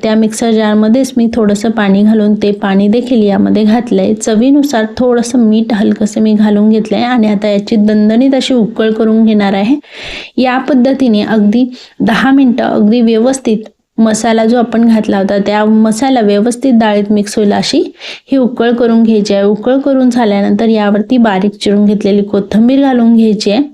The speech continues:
या पद्धतीने दहा ते पंधरा मिनटं अगदी व्यवस्थित उकळून घ्यायची आहे ही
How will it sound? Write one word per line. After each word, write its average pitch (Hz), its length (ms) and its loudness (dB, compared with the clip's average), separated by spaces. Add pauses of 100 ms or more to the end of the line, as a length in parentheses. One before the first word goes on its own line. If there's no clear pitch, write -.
(500)
या 233 180 0
पद्धतीने 233 580 0
दहा 214 300 2
ते 226 80 0
पंधरा 214 360 0
मिनटं 208 300 0
अगदी 214 300 2
व्यवस्थित 214 560 0
उकळून 226 420 0
घ्यायची 247 400 0
आहे 208 100 0
ही 392 200 -2